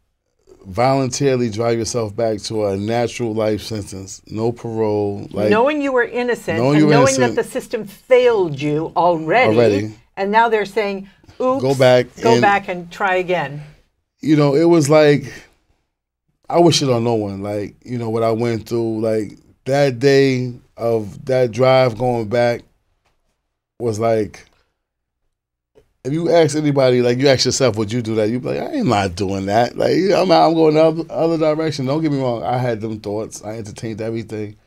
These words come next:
Speaker 2: And what had you not run?
Speaker 1: Hmm?
Speaker 2: What had you decide to go instead
Speaker 1: Because
Speaker 2: of
Speaker 1: I was innocent and I had a nice supporting cast around me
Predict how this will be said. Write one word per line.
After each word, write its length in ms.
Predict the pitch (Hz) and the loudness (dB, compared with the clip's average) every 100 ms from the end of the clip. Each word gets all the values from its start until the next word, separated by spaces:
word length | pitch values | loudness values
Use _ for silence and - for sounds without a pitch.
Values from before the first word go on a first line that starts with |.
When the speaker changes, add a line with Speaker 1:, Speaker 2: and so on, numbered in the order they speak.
| - | -12
Speaker 2:
And 100 | 226 | -8
what 140 | 294 311 | -8 -8
had 280 | 302 294 | -10 -8
you 100 | 269 | -8
not 360 | 262 254 247 - | -8 -8 -10 -12
run? 340 | 143 139 127 123 _ _ _ _ _ _ _ _ - | -8 -6 -8 -12 _ _ _ _ _ _ _ _ -14
Speaker 1:
Hmm? 220 | 98 117 143 - | -10 -8 -8 -6
Speaker 2:
What 140 | 269 | -8
had 360 | 185 247 233 202 | -8 -8 -6 -8
you 100 | 220 | -8
decide 580 | 208 202 - 202 196 196 | -8 -8 -4 -2 -4 -6
to 120 | 185 | -8
go 300 | 165 190 165 | -2 0 0
instead 300 | 151 151 139 165 | -2 -8 -4 2
Speaker 1:
Because 20 | |
Speaker 2:
of 60 | 151 | 6
Speaker 1:
I 80 | 139 | 6
was 140 | 131 | 4
innocent 560 | 135 156 147 135 131 110 | 2 0 0 0 -2 -6
and 160 | 95 127 | -4 -2
I 60 | |
had 200 | 123 127 | 2 2
a 80 | 120 | 2
nice 300 | 117 127 123 | 2 0 -2
supporting 420 | 120 - 135 117 | -6 -6 -6 -6
cast 400 | 104 127 123 107 | -6 -4 -4 -4
around 420 | 104 107 123 123 104 | -8 -6 -4 -4 -4
me 180 | 98 | -8